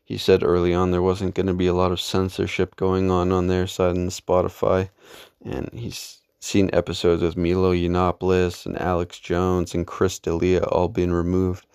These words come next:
as of late. So it's gonna be interesting to see how that situation shakes out, and, uh, I was wondering, there hasn't been as many episodes of Rogan coming out as of lately, so there might be some, uh,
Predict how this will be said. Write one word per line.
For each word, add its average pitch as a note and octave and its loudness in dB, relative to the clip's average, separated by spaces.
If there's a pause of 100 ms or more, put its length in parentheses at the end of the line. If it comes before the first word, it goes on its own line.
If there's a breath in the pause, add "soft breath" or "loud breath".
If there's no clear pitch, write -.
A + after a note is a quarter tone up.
(460 soft breath)
as E2+ -4
of F2 -4
late. F2+ 0
So E2+ 0 (300 soft breath)
it's - -20
gonna F2+ -2
be F#2 2
interesting F#2 -2
to - -6
see F2+ -2
how F2 2
that F2 2
situation E2+ -2
shakes - -4 (100)
out, F2 0 (180)
and, E2 -2
uh, E2+ 2 (480 soft breath)
I - -8
was G2 -8
wondering, G2 2
there F2 0
hasn't G2 -2
been F#2+ -2
as F2 -4
many F#2 0
episodes F2+ -2
of - -4 (240)
Rogan F#2 0
coming F2+ -4
out - -4
as F#2+ -2
of F2+ -2
lately, F#2 0
so - -4
there F2 0
might F#2+ -2
be G2+ -8
some, A2+ -4
uh, A2+ -2